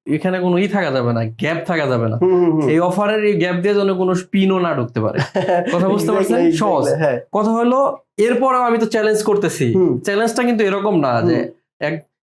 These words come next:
Speaker 1: ইউজ ল্যাপটপ কিন্তু ভাই,
Speaker 2: হুম,
Speaker 1: এক
Speaker 2: হুম।
Speaker 1: জায়গায় এখন আপনার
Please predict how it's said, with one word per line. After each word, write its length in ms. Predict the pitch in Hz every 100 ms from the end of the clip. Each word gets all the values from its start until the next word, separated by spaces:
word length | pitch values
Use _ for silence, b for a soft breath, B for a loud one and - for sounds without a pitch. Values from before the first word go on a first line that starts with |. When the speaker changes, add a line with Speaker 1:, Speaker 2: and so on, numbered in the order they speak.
| _ -
Speaker 1:
ইউজ 520 | 208 208 233 254 196
ল্যাপটপ 360 | 185 180 190 170
কিন্তু 220 | 170 147
ভাই, 220 | 123 117
Speaker 2:
হুম, 80 | 196
Speaker 1:
এক 100 | -
Speaker 2:
হুম। 100 | 370
Speaker 1:
জায়গায় 220 | - 202
এখন 180 | 196 202
আপনার 340 | 196 208 214